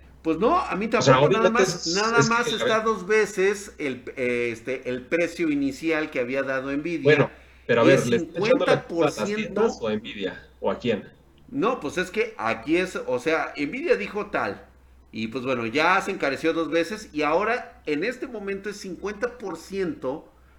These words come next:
Speaker 1: más caro que lo que
Speaker 2: Cien.
Speaker 1: oficialmente se iba a dar en Europa. Ya ves que
Speaker 2: Cien por ciento,
Speaker 1: nunca
Speaker 2: cien por ciento.
Speaker 1: se da el precio oficial, se le incrementa siempre, pues bueno, se salió de lo, de lo estándar,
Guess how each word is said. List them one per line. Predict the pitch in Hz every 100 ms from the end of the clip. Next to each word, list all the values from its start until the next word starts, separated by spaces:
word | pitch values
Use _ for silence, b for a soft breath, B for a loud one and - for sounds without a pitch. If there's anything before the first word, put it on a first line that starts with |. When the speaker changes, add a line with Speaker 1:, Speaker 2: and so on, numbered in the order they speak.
| b
Speaker 1:
más | 131 160 190 202 -
caro | 202 185 156 151
que | - 135
lo | 120 -
que | 127
Speaker 2:
Cien. |
Speaker 1:
oficialmente | 120 127 120 175 180 170 170 170
se | -
iba | 156 160
a | 143
dar | 131 135 -
en | 123
Europa. | 127 139 156 156 - - _ _ _ _
Ya | 240
ves | 233 269 226
que |
Speaker 2:
Cien |
por |
ciento, | 220
Speaker 1:
nunca | 226
Speaker 2:
cien | 226
por | 226
ciento. |
Speaker 1:
se | 202
da | 214
el | 214 208 202
precio | 196 196 196
oficial, | 214 202 233 185 117 -
se | - 113
le | 117 117
incrementa | 113 127 131 151 147 139
siempre, | 147 151 139 202
pues | 151
bueno, | 123 123 101 b b b b
se | - 143
salió | 139 143 147 180 190
de | 185
lo, | 165 147 139 135 135
de |
lo | 131 135
estándar, | 135 - 180 180 190 233 -